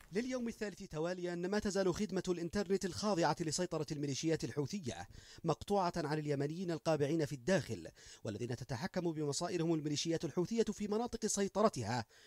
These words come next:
وكذا المناطق المحررة على حد سواء، وسط إمكانات بإعادة الإنترنت ولو بشكل جزئي عن طريق الإنترنت الفضائي بعيداً عن الألياف الضوئية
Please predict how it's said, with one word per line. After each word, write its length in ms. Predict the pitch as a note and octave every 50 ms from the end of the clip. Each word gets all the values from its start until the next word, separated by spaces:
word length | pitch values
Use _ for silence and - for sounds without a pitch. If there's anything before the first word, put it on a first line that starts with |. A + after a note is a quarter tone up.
| - - -
وكذا 260 | D4 - - G3 F3
المناطق 440 | D#3 D3 D3 D3 C#3+ - - - D3
المحررة 500 | C#3 C3 B2+ A2+ - D3 C3+ B2+ A#2+ A2+ -
على 200 | B2+ A2+ B2 A2+
حد 220 | - - A#2+ G#2+ A2+
سواء، 440 | A2 - F#3+ F#3+ F#2+ F2+ E2+ E2 - - - - - - - - -
وسط 220 | - C3 - - C#3
إمكانات 480 | C3 B2+ A#2 E3 F#3 F#3+ G3 F#3 -
بإعادة 500 | G3 F3+ F3 F3 D3 F3+ G3+ F#3+ - F#3+
الإنترنت 500 | F#3 F3+ F3+ - A3 A3 G#3 G#3 G3+ -
ولو 160 | A3+ A#3 A#3
بشكل 400 | G#3+ A3 F#3 G#3 - - G3+ F3+
جزئي 480 | D#3 G3 A3 - - A2 F#2+ F2+ G2+ G2+ - - - - - -
عن 120 | G#2+ C3
طريق 280 | A#2+ C3 C3 F3 F3 F3
الإنترنت 480 | F3 F3 E3+ D#3 F3+ F#3+ F#3 E3+ -
الفضائي 560 | F#3 D#3 - D#3+ A3 G3+ A#2 A2 G2 F#2 E2+ - - - - - - -
بعيداً 360 | A#2 G2 A2 C3 C#3+ E3+ D#3+
عن 120 | C#3+ D3+
الألياف 400 | D3+ D3+ C#3 C#3+ C#3 D3 C#3+ C3
الضوئية 840 | D3 A#2+ A2 C#3 C#3 - - G#3 F3+ D3 B2+ - B2 A2 F#2+ F2+